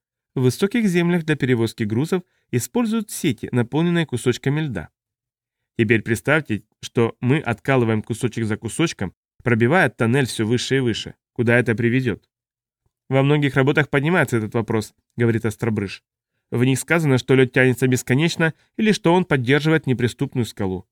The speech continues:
«Если конкретнее», говорит Круглоголов, «архивы Королевства Двух Разломов содержат описание проекта, включающего как раз то, о чем ты говоришь.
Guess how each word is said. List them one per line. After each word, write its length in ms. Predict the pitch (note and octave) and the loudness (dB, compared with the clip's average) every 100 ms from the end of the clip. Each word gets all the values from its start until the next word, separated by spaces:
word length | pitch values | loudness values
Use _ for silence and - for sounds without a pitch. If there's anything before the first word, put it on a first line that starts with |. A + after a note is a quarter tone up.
| _ _ _ _ _ _ _ - | _ _ _ _ _ _ _ 0
«Если 280 | A#2+ A2+ | 0 0
конкретнее», 580 | A2+ G2+ G#2 C3+ A2 F2+ - | -2 -4 -2 -2 -2 -6 -6
говорит 320 | - A2 A2 - | -2 0 0 -2
Круглоголов, 640 | A#2 G#2+ A2 A2+ G2+ - _ _ _ _ | -4 -2 0 0 -2 -6 _ _ _ _
«архивы 420 | - G#2 - A2 | -6 -2 0 0
Королевства 600 | G#2 A2 A2 A2 - G#2 - | 0 0 2 0 -2 -10 -8
Двух 260 | A2 A2+ | -6 -4
Разломов 440 | G#2+ G2 C3 C3+ G2+ _ _ _ _ | -4 -2 -2 -2 -4 _ _ _ _
содержат 500 | A#2+ A2+ F#3 E3 - | -4 0 0 0 -4
описание 540 | A2 A2+ - A#2+ A#2 | -6 -6 -2 0 0
проекта, 480 | - G#2 B2 - F#2+ - _ | -2 -2 -4 -4 -10 -10 _
включающего 600 | - A2+ - C#3+ B2+ A#2 G#2+ | -6 -4 0 0 0 -4 -4
как 200 | A2+ - | -4 -2
раз 200 | A2+ - | -4 -2
то, 180 | C#3 | -2
о 60 | B2 | -2
чем 220 | - G#2+ | -2 -6
ты 80 | A2 | -4
говоришь. 480 | G#2+ A#2 F#2+ D#2+ | -2 -2 -4 -8